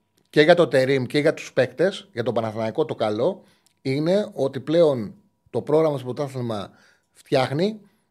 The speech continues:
έρχονται εύκολα παιχνίδια, οπότε μπορεί να αξιολογήσει και ο Τερίμ καλύτερα τους εξτρέμ και να πιάσει κάποιος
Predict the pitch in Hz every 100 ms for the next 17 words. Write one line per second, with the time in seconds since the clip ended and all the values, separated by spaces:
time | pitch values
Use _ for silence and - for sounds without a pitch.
0 | _ _ 147 165 175 170 170 180 160 127
1 | 127 120 123 185 208 - _ _ 127 -
2 | 170 170 170 147 165 170 - 151 139 127
3 | 151 147 135 127 113 107 127 175 190 -
4 | 139 151 156 - 123 - 160 190 175 147
5 | 131 180 175 160 - 165 - 127 107